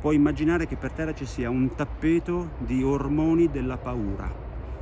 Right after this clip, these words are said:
perché i cani nel momento in cui vengono consegnati e arrivano col furgone, eh, producono ormoni dello stress che vengono rilasciati sul, sul territorio, e i cani a seguire annusano quella che è la paura.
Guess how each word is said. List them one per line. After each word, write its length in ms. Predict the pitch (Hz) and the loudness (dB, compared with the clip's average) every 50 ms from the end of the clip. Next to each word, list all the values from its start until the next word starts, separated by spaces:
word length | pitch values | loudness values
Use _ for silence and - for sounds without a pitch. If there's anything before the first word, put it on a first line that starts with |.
| - - - | -8 -8 -4
perché 320 | - 127 127 - - - 135 | -2 -2 -2 -2 -2 -2 -2
i 60 | 131 | -2
cani 360 | - 151 143 147 160 170 175 | 0 0 2 4 6 6 6
nel 100 | 165 135 | 6 6
momento 380 | 117 117 117 123 131 127 - 135 | 4 2 2 2 0 0 -2 -4
in 80 | 117 | -4
cui 100 | 110 131 | -4 -4
vengono 320 | 127 135 135 131 127 120 117 | -2 -2 -2 -2 -2 -2 -2
consegnati 800 | - 123 123 - - 120 123 127 131 135 131 120 - 110 104 | -2 -4 -6 -4 -4 -2 -2 0 0 0 -2 -2 -2 -2 -2
e 60 | 107 | -2
arrivano 440 | 107 104 113 131 139 120 123 117 117 | -2 -2 -2 -2 -2 -2 -2 -4 -4
col 140 | 113 - 135 | -4 -4 -6
furgone, 840 | 131 - 170 160 151 170 175 170 175 170 175 170 - - - - - - - - - | -6 -4 -6 -4 -2 0 0 2 2 2 2 0 -4 -10 -10 -10 -10 -10 -10 -10 -6
eh, 240 | - 120 120 120 120 | -4 -2 -2 -2 -2
producono 600 | - 139 156 160 147 160 165 139 - 123 113 113 | 0 2 4 4 6 6 6 4 4 2 0 0
ormoni 400 | 117 120 123 139 151 147 139 123 | 2 2 2 2 4 4 2 2
dello 220 | 110 113 110 110 117 | 0 0 -2 -2 -2
stress 580 | 113 - - 120 110 104 107 104 - - 156 160 180 - - - - - - - | -4 -4 -4 -4 -2 -2 -4 -4 -4 -4 -4 -4 -4 -4 -6 -8 -8 -8 -8 -6
che 80 | - | -8
vengono 380 | 104 104 151 151 151 131 131 127 | -2 0 4 4 6 4 4 2
rilasciati 640 | 127 139 147 139 123 - - 131 123 113 - 113 | 2 2 2 0 0 -2 -2 -2 -2 -2 -2 -4
sul, 360 | 104 - - 117 117 117 110 104 | -6 -6 -4 -4 -2 -2 -4 -6
sul 220 | - - 120 110 | -6 -8 -8 -8
territorio, 720 | - 123 117 120 143 139 147 127 113 107 107 120 143 170 185 - - - - - - | -6 -6 -4 -4 -4 -2 -2 -2 -2 -2 -2 -2 -4 -4 -4 -6 -8 -8 -8 -8 -4
e 140 | - 131 139 | 0 2 4
i 160 | 143 151 147 | 4 4 4
cani 400 | - 180 170 165 151 135 123 117 | 4 4 4 6 6 6 4 4
a 60 | 117 113 | 4 2
seguire 800 | - - 127 120 143 151 139 135 131 143 160 185 190 - - - - - - - - | -2 -4 -2 2 4 4 4 4 0 -2 -4 -4 -6 -8 -10 -10 -10 -10 -10 -10 -8
annusano 680 | - 127 135 139 147 151 151 147 131 151 151 156 160 160 | -2 2 4 6 8 8 8 6 4 4 2 4 2 2
quella 340 | - - 139 127 131 131 | 0 0 0 0 0 -2
che 240 | 139 - 147 127 127 | -2 -2 -4 -2 -2
è 40 | 135 | -2
la 180 | 135 139 139 135 | -2 -2 -4 -4
paura. 500 | - 147 143 143 127 107 101 107 - | -4 -2 -2 -2 -2 -2 -4 -4 -6